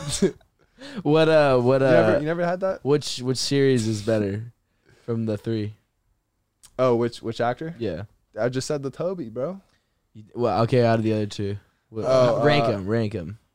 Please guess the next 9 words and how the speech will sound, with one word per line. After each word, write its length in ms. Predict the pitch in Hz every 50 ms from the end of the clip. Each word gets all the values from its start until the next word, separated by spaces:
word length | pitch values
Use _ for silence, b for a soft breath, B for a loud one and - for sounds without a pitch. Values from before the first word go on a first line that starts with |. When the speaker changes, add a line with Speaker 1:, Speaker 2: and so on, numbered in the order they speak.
| _ - 117
Speaker 2:
Oh, 300 | 127 123 120 113 107 -
uh, 320 | - 110 117 120 117 120
the 140 | 117 131 131
middle 240 | 143 170 165 151 135
guy. 240 | 123 123 120 113
That, 180 | 120 123 123 -
that 100 | - 120
guy 120 | 120 110
sucks. 480 | 101 - - 101 95 92 - - -